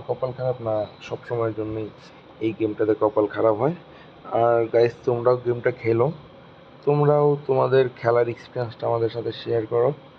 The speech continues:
আর অবশ্যই আমার প্রোমো কোডটা ব্যবহার করো, আমার প্রোমো কোড হচ্ছে টাইগার বেড ডাবল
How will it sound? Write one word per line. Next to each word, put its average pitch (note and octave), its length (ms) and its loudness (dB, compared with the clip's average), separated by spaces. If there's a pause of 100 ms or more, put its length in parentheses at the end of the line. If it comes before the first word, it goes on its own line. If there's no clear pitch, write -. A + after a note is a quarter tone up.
(500)
আর G#2+ 400 2
অবশ্যই A2 420 0
আমার A2 240 0
প্রোমো A#2 200 -4
কোডটা A#2 260 -2
ব্যবহার A2+ 280 4
করো, C#3 340 2
আমার G#2+ 220 0 (100)
প্রোমো A#2 200 -8
কোড A#2 160 -4
হচ্ছে A2+ 240 -8
টাইগার G2+ 320 -2
বেড G2+ 160 -6 (100)
ডাবল G2 240 -6